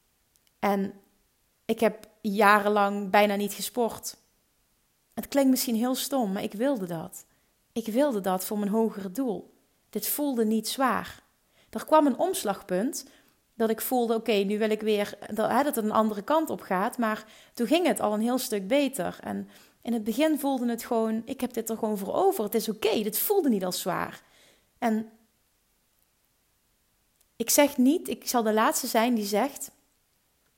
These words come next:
"Dit is the only way to get where you want to be." Dus dit is de enige weg. Dit is het pad dat je moet bewandelen. Dit is wat nodig is. Zal ik nooit zeggen. Maar ik geloof hier wel in.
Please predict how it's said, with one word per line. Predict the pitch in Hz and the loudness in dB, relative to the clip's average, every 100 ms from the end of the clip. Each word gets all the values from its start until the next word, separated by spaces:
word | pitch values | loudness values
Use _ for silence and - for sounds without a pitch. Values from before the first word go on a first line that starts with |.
| _ - - | _ -20 -4
"Dit | 196 226 | 0 2
is | 233 | 0
the | - 233 | -2 0
only | 233 226 | 0 0
way | 214 220 202 | 0 0 -2
to | 202 | -4
get | 208 202 202 - | -2 -2 -4 -8
where | 220 202 | -4 -2
you | 196 | -2
want | 190 190 | -4 -6
to | 190 | -4
be." | 208 185 | -2 -2
Dus | 190 - | -4 -4
dit | 208 | -4
is | 208 | -4
de | - | -2
enige | 214 208 196 | 0 0 0
weg. | 190 180 180 - - - - - | 0 0 -4 -14 -20 -20 -20 -4
Dit | 196 226 | 2 4
is | 226 | 2
het | 233 | 0
pad | 214 208 | 0 0
dat | 208 | -2
je | 214 | -6
moet | 196 | -4
bewandelen. | 196 190 185 180 | 0 0 0 -2
Dit | 190 208 | 0 0
is | 220 | 0
wat | 208 | -4
nodig | 208 185 175 | -2 -2 -4
is. | - - | -8 -8
Zal | - - | -6 -4
ik | - | -2
nooit | 214 226 226 | 0 0 -2
zeggen. | - 185 175 185 - _ _ _ _ _ _ | -2 -4 -4 -12 -14 _ _ _ _ _ _
Maar | - 208 190 190 - _ _ _ _ _ _ _ _ _ _ - - | -2 0 0 -2 -10 _ _ _ _ _ _ _ _ _ _ -20 -14
ik | - - | -8 -4
geloof | 233 262 269 | 2 4 4
hier | 226 202 | 0 2
wel | 226 196 | 4 4
in. | 185 180 | 0 -4